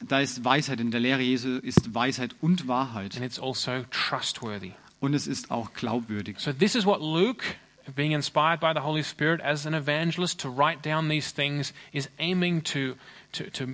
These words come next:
Speaker 2: to, um, lead his readers towards.
Speaker 1: Und, und,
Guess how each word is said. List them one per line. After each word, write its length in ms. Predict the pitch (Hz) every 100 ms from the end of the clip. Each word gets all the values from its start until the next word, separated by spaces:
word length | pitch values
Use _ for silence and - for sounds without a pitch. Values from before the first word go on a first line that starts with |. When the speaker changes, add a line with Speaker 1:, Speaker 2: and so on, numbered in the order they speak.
| 135
Speaker 2:
to, 360 | - 120 120 120
um, 260 | 110 110 113
lead 440 | 117 131 156 185 -
his 240 | 160 131
readers 560 | 123 147 160 139 127 -
towards. 640 | 131 110 110 104 - - _ _ -
Speaker 1:
Und, 180 | 135
und, 200 | 139 135